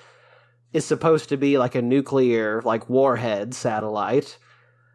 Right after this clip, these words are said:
That there is supposed to be, like, this theme of humans just murdering each other all the time.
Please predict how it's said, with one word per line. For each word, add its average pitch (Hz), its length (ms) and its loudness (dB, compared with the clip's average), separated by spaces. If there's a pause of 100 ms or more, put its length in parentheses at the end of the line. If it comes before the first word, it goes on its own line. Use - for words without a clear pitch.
(520)
That 131 120 0
there 143 120 4
is 147 120 2
supposed - 300 -2
to 127 60 -4
be, 123 160 -2
like, 110 200 -8
this 117 180 -8
theme 127 560 0
of 110 340 -8
humans 117 600 -2
just 120 200 -4
murdering 117 500 0
each 117 220 -8
other 110 300 -4
all 107 140 -2
the 110 80 -10
time. 110 500 -6